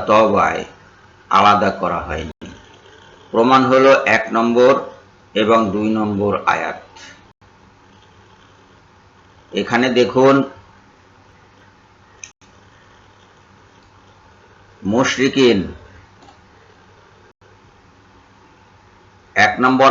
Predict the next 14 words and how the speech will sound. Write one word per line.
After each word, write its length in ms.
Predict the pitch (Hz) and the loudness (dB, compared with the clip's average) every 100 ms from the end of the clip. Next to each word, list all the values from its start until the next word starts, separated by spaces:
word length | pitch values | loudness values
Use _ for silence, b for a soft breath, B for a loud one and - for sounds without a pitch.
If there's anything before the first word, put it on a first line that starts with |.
| 120 | 6
আয়াতে 380 | 120 - 135 135 135 - - - _ - | 6 2 2 2 2 -2 -16 -20 _ -2
যাদেরকে 440 | 104 107 123 123 120 | 0 2 0 0 0
মুশরিকিন 520 | 113 98 104 110 120 117 | -2 -6 -10 -4 -2 0
বলা 240 | 101 104 | 0 0
হচ্ছে, 440 | 98 104 - - 78 69 - - - - _ _ _ _ _ _ _ _ _ _ _ _ _ _ _ - | 0 -2 -8 -12 -12 -14 -20 -20 -20 -20 _ _ _ _ _ _ _ _ _ _ _ _ _ _ _ -12
দুই 260 | 95 110 135 | -4 0 4
নম্বর 280 | 147 151 151 | 4 4 4
আয়াতে 380 | 135 131 127 135 127 | 6 4 4 2 0
তাদেরকেই 640 | 123 110 117 104 120 123 139 147 - - _ _ _ _ _ _ _ | 0 0 0 0 2 2 0 -2 -8 -20 _ _ _ _ _ _ _
কাফিরিন 560 | - 104 104 117 104 110 98 | 0 2 2 -2 -2 -2 -2
বলা 220 | 98 90 | -2 -4
হচ্ছে। 360 | 85 78 - 85 - - - _ _ _ _ _ _ _ _ _ | -6 -12 -18 -20 -20 -20 -20 _ _ _ _ _ _ _ _ _
আপনারা 360 | 98 - 110 110 - | -2 -2 -2 -2 0
সবাই 200 | 107 | 0